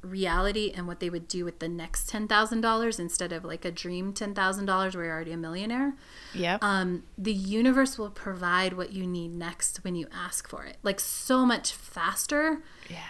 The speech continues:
Speaker 1: than it will provide. And there has to be something because you don't need it now.
Speaker 2: I really believe that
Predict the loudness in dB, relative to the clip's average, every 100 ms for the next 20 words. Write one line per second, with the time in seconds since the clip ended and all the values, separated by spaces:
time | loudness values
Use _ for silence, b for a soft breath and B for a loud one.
0 | -2 0 2 2 0 -2 2 4 2 0
1 | 0 0 -4 -18 -2 0 4 8 8 6
2 | 0 -2 0 0 0 -2 -2 -6 -8 -6
3 | -2 0 -2 -4 -8 -4 0 0 0 -8
4 | -10 -8 -6 -8 -8 -2 0 2 8 10
5 | 10 8 6 6 6 4 2 0